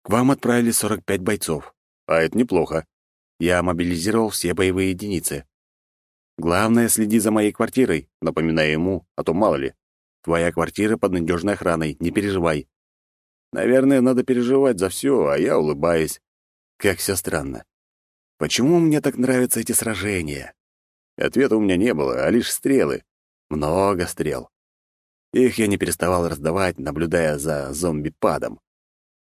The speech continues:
Когда они подлетели слишком близко, я решил испытать скипетр молнии. Как только я взял его в руку и прицелился,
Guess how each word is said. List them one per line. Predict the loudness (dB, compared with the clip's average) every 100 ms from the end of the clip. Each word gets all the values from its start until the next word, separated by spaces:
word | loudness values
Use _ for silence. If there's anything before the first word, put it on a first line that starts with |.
| _ -6
Когда | -2 0
они | 0
подлетели | 0 -2 -4 -2 0
слишком | 0 -4 -8 -4
близко, | -2 0 -2 -4
я | 0 0
решил | 0 0 -2
испытать | -4 -4 -4 -4
скипетр | -6 -6 -4 -2
молнии. | 0 0 0 -4 -8 -12 _ _ _ _ _
Как | -2 0
только | 2 2
я | 0 2
взял | 2 2
его | 2 0
в |
руку | 0 -2 -4
и |
прицелился, | -4 -4 0 0 0 -2 -4